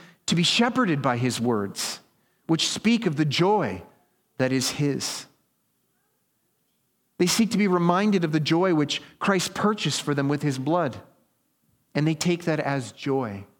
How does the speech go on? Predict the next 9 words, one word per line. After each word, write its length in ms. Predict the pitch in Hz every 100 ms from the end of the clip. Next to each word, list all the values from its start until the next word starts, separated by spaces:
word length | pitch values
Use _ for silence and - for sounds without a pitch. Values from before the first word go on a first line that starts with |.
| _ _ _ _ _ _ _ _ _ _ _ _ _
They 140 | 170
agree 400 | 175 139 180 220
that 260 | 175 156 - - _ -
this 220 | 180 -
is 300 | 202 220 151
joy, 280 | 135 113 120
and 100 | 143
they 100 | 156
rejoice, 880 | 160 127 160 202 139 98 - -